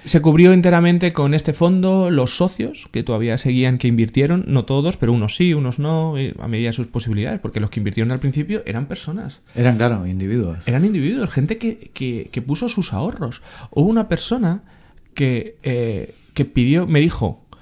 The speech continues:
Speaker 1: dice, "Pedro, que sepas que he hecho lo que no he hecho nunca en mi vida". Y digo, "¿Qué has hecho?". <laughs> Y yo asustado. Me dijo, "He pedido un crédito para invertir en Loctras". Y yo, a mí se me puso la carne de gallina. <laughs>
Speaker 2: No me cuenten esas cosas, ¿no?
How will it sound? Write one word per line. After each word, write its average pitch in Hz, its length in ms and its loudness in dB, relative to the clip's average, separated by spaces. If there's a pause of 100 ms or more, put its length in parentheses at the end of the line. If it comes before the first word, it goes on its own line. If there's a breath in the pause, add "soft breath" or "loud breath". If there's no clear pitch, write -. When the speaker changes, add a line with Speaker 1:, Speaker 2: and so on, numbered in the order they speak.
(260 soft breath)
Speaker 1:
dice, 135 200 2
"Pedro, 165 260 2
que 143 100 0
sepas 233 320 -2
que 226 100 -8
he - 20 -8
hecho 233 140 -8
lo 196 100 -2
que 165 100 -2
no 160 60 0
he 180 40 0
hecho 214 200 0
nunca 190 360 2
en 185 100 6
mi 135 100 4
vida". 120 340 -2 (240)
Y - 100 -4
digo, 110 360 -2
"¿Qué - 100 -8
has - 100 -12
hecho?". - 180 -12 (260 soft breath)
<laughs> - 200 -20
Y - 480 0
yo 139 60 12
asustado. 147 420 6 (140)
Me - 500 -2
dijo, 127 200 -2
"He 143 60 -4
pedido 165 220 4
un 147 60 4
crédito 196 520 2
para 123 140 2
invertir 117 540 -2
en 113 140 -4
Loctras". - 460 -10 (1080)
Y 120 80 -4
yo, 113 80 0
a 117 300 -2
mí 120 60 0
se 120 120 -4
me 117 60 0
puso 110 200 -2
la 101 80 -6
carne 110 220 -6
de 101 60 -4
gallina. 98 280 -6 (400)
<laughs> 160 500 4
Speaker 2:
No 135 100 6
me 127 160 4
cuenten 127 300 4
esas 123 220 2
cosas, 120 360 4
¿no? 156 240 10